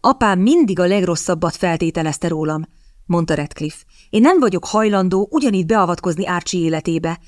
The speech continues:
Az Isten szerelmére attól még nem lesz az ember alávaló gazember, ha egy kicsit szórakozni akar. Archie-nak joga van ahhoz, hogy élje az életét, hibákat kövessen el, és úgy váljon felnőtté, hogy közben nem nyomasztja őt a kötelesség, meg az, hogy mások mit gondolnak róla.”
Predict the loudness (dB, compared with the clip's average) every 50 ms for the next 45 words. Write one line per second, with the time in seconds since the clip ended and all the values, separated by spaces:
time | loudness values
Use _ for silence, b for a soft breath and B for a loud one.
0 | B B B B 0 2 2 2 4 2 2 2 2 0 0 0 2 2 2 0
1 | 0 0 -2 -2 0 0 0 0 2 2 2 4 4 4 2 2 0 -2 0 0
2 | 0 0 0 0 0 0 2 2 2 0 0 0 0 0 0 0 0 0 0 0
3 | 0 0 0 0 -2 -4 -4 -6 -6 -6 -8 -8 -8 -6 -2 2 2 2 2 2
4 | 0 -2 -2 0 0 0 0 0 0 0 0 0 -2 -4 b b b _ _ _
5 | _ -20 _ _ -2 0 0 0 0 0 0 0 0 0 0 0 2 2 2 0
6 | 2 0 0 0 0 0 0 0 -2 0 -2 -2 -2 0 0 0 2 2 2 2
7 | 0 0 -2 -2 -2 0 0 -2 -2 -2 -2 -4 -4 -4 -8 B B B B -4
8 | 0 0 2 4 4 4 2 2 0 -2 -2 0 0 0 0 -2 -2 -2 0 0
9 | 2 2 0 0 0 0 2 2 2 2 2 0 2 2 0 -2 -2 0 0 2
10 | 2 2 2 2 2 2 2 2 2 0 0 2 2 2 4 4 4 4 4 4
11 | 4 4 2 2 0 0 0 2 2 2 2 0 -4 -2 0 0 0 0 0 -2
12 | -2 -2 -2 -2 -4 -4 -2 -2 -2 -2 -2 B B B B B -2 -2 0 0
13 | 0 0 0 0 0 0 -2 -2 0 0 -2 -2 -2 -4 -2 -2 -2 0 2 2
14 | 2 2 4 2 0 -2 -2 -4 -4 -4 -4 -2 -2 0 0 0 -2 -4